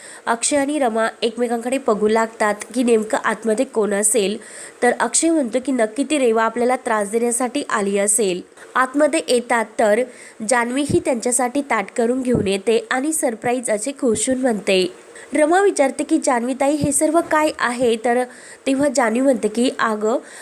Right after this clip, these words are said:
आई आल्या होत्या, मग त्यांनी तुमच्यासाठी स्वयंपाकसुद्धा तयार करून ठेवला." रमा विचारते की, "आई कुठे?" तर जान्हवी म्हणते की, "त्या गेल्या आता आणि तुम्ही इथे आल्यापासून त्या खूप घाबरतात, अक्षयला ओरडा बसायला नको म्हणून त्या घाबरूनच असतात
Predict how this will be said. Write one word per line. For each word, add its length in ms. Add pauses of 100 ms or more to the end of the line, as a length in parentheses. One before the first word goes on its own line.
(100)
आई 220
आल्या 280
होत्या, 360
मग 240
त्यांनी 400
तुमच्यासाठी 640
स्वयंपाकसुद्धा 800 (400)
तयार 240
करून 300
ठेवला." 420 (260)
रमा 280
विचारते 440
की, 240
"आई 220
कुठे?" 420 (120)
तर 200 (220)
जान्हवी 260
म्हणते 300
की, 140
"त्या 180
गेल्या 360
आता 280 (260)
आणि 280
तुम्ही 220
इथे 160
आल्यापासून 640
त्या 220
खूप 180
घाबरतात, 580 (140)
अक्षयला 520
ओरडा 280
बसायला 440
नको 400 (380)
म्हणून 440 (380)
त्या 80
घाबरूनच 600
असतात 440